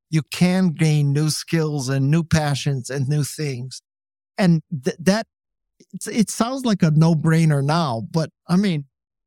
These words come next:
for the people who believe that you're born a genius or you're born an idiot, this is kind of, you know, <laughs> revelations.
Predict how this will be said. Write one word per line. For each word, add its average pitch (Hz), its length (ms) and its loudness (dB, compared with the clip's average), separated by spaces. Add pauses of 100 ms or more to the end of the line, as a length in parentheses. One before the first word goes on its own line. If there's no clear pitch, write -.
(260)
for - 180 -2
the 233 100 2
people 330 380 -2
who 240 140 2
believe 185 420 4
that 160 140 2
you're 185 120 2
born 196 340 2
a 185 80 6
genius 165 520 4
or 165 140 2
you're 160 160 4
born 175 360 4
an 160 160 4
idiot, 190 400 0 (100)
this 226 160 0
is 302 160 0
kind 214 260 2
of, 131 180 0 (280)
you 220 140 6
know, 180 240 2 (140)
<laughs> 196 140 -6
revelations. 175 1080 2